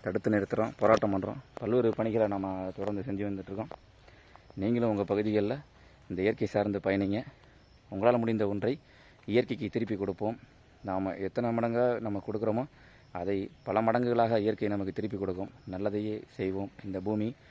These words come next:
நஞ்சில்லா விவசாயத்தாலும் தற்சார்பு வாழ்வியலாலும் நிறைந்திருக்கட்டும். தமிழோட மரபு வேளாண்மையை மீட்டெடுப்போம். நமக்கான வாழ்வியலை நாமே தீர்மானிப்போம். குழந்தைகள் வீடுகளிலே பிறக்கட்டும்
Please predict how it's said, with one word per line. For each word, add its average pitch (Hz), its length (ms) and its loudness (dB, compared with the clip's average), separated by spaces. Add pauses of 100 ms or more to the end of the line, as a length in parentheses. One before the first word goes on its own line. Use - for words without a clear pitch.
(280)
நஞ்சில்லா 117 440 6
விவசாயத்தாலும் 104 680 2 (1300)
தற்சார்பு 107 520 8
வாழ்வியலாலும் 101 420 4
நிறைந்திருக்கட்டும். 104 680 -4 (420)
தமிழோட 107 340 2
மரபு 104 340 2
வேளாண்மையை 98 380 0
மீட்டெடுப்போம். 95 540 -4 (540)
நமக்கான 101 400 0
வாழ்வியலை 101 520 0
நாமே 95 320 -4
தீர்மானிப்போம். 95 640 -6 (560)
குழந்தைகள் 101 480 0
வீடுகளிலே 110 420 2
பிறக்கட்டும் 104 640 -4